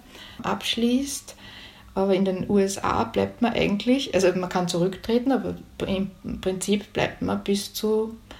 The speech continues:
seinem Ableben. Das hat im achtzehnten Jahrhundert vielleicht noch Sinn gemacht, wo die Verfassung geschrieben worden ist und die Lebenserwartung so bei vierzig Jahren gelegen ist.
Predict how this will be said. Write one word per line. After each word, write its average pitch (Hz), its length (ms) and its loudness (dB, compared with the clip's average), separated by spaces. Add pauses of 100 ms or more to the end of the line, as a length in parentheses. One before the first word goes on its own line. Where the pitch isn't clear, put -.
(120)
seinem 180 320 2
Ableben. 170 880 0 (600)
Das - 200 -2
hat 180 220 -2
im 185 180 -2
achtzehnten 277 380 2
Jahrhundert 269 400 8
vielleicht 233 280 6
noch 233 120 6
Sinn 240 260 8
gemacht, 226 260 6
wo 220 60 4
die 202 80 8
Verfassung 190 480 4
geschrieben 208 400 4
worden 190 240 4
ist 202 180 2
und 190 200 0
die 180 320 -2 (420)
Lebenserwartung 185 840 0
so 196 100 0
bei 190 160 0
vierzig 202 400 0
Jahren 214 300 2
gelegen 196 400 2
ist. 240 340 0